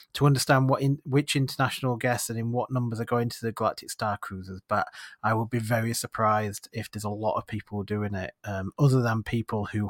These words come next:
have a lot of money. And, and that's only gonna be a small percentage.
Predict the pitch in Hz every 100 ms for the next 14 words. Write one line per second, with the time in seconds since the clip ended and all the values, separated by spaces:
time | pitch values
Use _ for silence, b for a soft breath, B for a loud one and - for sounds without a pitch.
0 | - 104 95 95 - B B B B 104
1 | 104 120 - - 98 101 95 90 101 _
2 | - 107 98 - 120 151 - - 143 135
3 | 131 120 110 - 117 117 104 - 120 104
4 | - 120 101 85 98